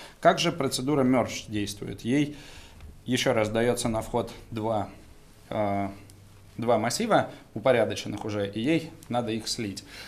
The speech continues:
Ну вот здесь псевдокод не приводится, приводятся просто общие слова. Ну, действительно, потому что процедура довольно простая. Давайте поймём, что же она делает. Вот нам даны два массива, они уже отсортированы. Они,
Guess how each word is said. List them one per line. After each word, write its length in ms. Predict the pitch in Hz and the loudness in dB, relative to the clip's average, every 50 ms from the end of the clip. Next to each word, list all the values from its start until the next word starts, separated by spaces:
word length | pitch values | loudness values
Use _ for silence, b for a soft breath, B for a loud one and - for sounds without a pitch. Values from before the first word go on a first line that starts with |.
| B B B | B B B
Ну 60 | 147 | 0
вот 160 | 160 160 139 | 2 2 2
здесь 200 | 135 147 156 - | 2 2 2 0
псевдокод 640 | - - - - 156 135 120 131 131 139 135 117 - | 0 -2 0 2 2 2 2 0 0 0 0 0 0
не 80 | 123 | -2
приводится, 540 | 117 117 123 131 180 226 202 160 127 - 117 | -2 -2 0 0 0 2 2 0 0 0 -2
приводятся 500 | 101 - 117 123 156 160 170 160 - 117 | -4 -2 0 0 0 2 0 0 -2 -2
просто 300 | 98 110 110 - - 117 | -2 -2 -4 -2 -2 -2
общие 300 | 117 113 - - 123 123 120 | -2 -2 -2 -2 -2 -2 -2
слова. 400 | - 131 139 175 202 190 202 - | 0 2 4 4 4 4 2 2
Ну, 220 | - 147 156 143 - | 0 0 0 0 -2
действительно, 440 | 123 123 123 - 175 175 170 143 110 | -4 -4 -2 0 0 0 0 0 0
потому 240 | 110 117 113 127 131 | 2 2 2 2 2
что 240 | 131 - 113 101 - B B B B B B | 2 0 0 0 -2 B B B B B B
процедура 400 | 123 123 - 131 127 139 160 151 | -2 -2 0 0 2 2 2 4
довольно 320 | 127 120 117 123 120 120 | 4 4 4 4 4 2
простая. 400 | 113 131 135 123 - - 107 98 | 2 0 0 0 0 -2 -2 -2
Давайте 300 | 92 104 127 135 131 139 | 0 0 0 0 0 -2
поймём, 420 | 117 - 117 113 120 135 127 117 123 - B B B B | -2 0 0 2 2 2 0 0 -2 -8 B B B B
что 220 | - - 127 123 | -4 -2 0 0
же 100 | 120 113 | 2 0
она 180 | 110 110 117 117 | 0 0 -2 -2
делает. 380 | 110 104 95 107 98 92 - - | -2 -4 -4 -4 -8 -10 -6 -4
Вот 240 | 120 127 127 127 - - - - - - - - - - - - - - - - - | -2 -2 -2 -4 -10 -18 -20 -20 -20 -20 -20 -20 -20 -20 -20 -20 -20 -20 -16 -8 -4
нам 260 | 120 117 113 110 110 - - | -2 0 0 -2 -4 -8 -8
даны 300 | - 110 117 117 120 104 | -4 -2 -2 0 0 -2
два 180 | 101 104 110 110 | -2 -2 -2 -2
массива, 500 | 113 123 120 - - 208 185 147 120 - B B B B | -2 -2 -2 -2 -2 2 2 2 2 0 B B B B
они 220 | B 120 113 117 135 | B -2 0 2 2
уже 360 | 127 113 101 120 123 120 120 B B B B | 2 2 4 4 2 2 0 B B B B
отсортированы. 840 | - 120 113 - 131 120 110 - - 123 117 104 98 101 98 98 92 - B B B B B B B B B - - - - | -8 -6 -4 -2 -2 -2 -2 0 0 0 2 0 0 -2 -4 -6 -8 -10 B B B B B B B B B -20 -20 -14 -6
Они, 320 | - 120 135 151 139 143 | -2 2 2 2 2 0